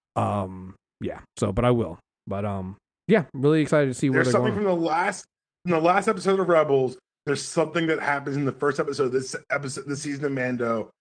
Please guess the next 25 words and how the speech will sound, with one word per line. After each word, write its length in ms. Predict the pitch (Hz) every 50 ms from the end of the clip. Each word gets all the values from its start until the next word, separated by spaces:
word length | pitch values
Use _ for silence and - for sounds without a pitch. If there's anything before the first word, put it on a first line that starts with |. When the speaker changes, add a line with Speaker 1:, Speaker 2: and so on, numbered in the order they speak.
| _ _ - -
Speaker 2:
that 280 | 120 117 117 - - _ -
is, 500 | 117 113 110 110 107 107 107 - - - _ _ _ _ _ _ _ _ _ -
like, 260 | 135 143 139 139 - _ _ _ _ -
I 160 | 127 143 143
sc-, 320 | 131 - - - - - 123 147 - - _ _ -
Chris, 160 | 165 143 120
I 20 |
screamed. 280 | 110 - - - - _ _ _ _ _ _ _ _ _ _ _ _ _ _ _ _ _ _ _ _ _ _ _ _ _ _ _ _ _ _ _ _ _ _ _ _ _ _ _ _ _ _ _ _ _ _ _ _ _ _ _ _ _ _ _ -
Speaker 1:
Yeah. 220 | - - 90 - - _ _ _ _ _ -
It, 160 | - 156 165 160 -
there's 140 | 165 180 175
just 180 | - 220 - -
so 80 | 180
much. 360 | 147 117 90 78 - - - _ _ _ _ _ _ _ _ _ _ _ _ _ _ _ _ _ _ _ -
So, 280 | 110 98 95 92 90 90 _ _ _ _ _ _ -
it's, 200 | 185 202 196 -
it's 140 | 226 208 -
a 40 |
good 180 | 226 233 240 -
thing. 200 | 135 - - - _ _ _ _
It's 60 | -
a 20 |
good 140 | - 98 -
thing. 120 | - - _ _ _ _
So, 160 | - 80 78